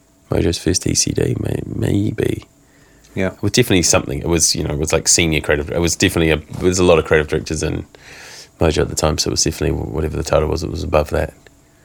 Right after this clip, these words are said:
Speaker 1: Yeah, no, it was E C D, because at the same time there was Darren Spiller was the regional E C D.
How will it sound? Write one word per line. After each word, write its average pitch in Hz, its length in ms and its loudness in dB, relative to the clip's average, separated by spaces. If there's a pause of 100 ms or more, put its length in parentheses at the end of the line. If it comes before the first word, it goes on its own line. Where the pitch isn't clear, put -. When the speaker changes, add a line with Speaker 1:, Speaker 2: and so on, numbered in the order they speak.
(220)
Speaker 1:
Yeah, 104 160 6
no, 92 160 6
it 82 60 4
was 92 180 4
E 87 80 2
C 80 160 0
D, 73 160 0
because 73 320 0
at - 80 0
the - 80 -6
same 87 240 2
time 78 240 2
there 78 80 2
was 76 100 0
Darren 78 400 2
Spiller 80 460 0 (760)
was 78 260 2
the 76 140 0
regional 78 600 2
E 78 60 -4
C - 160 -2
D. 76 300 -6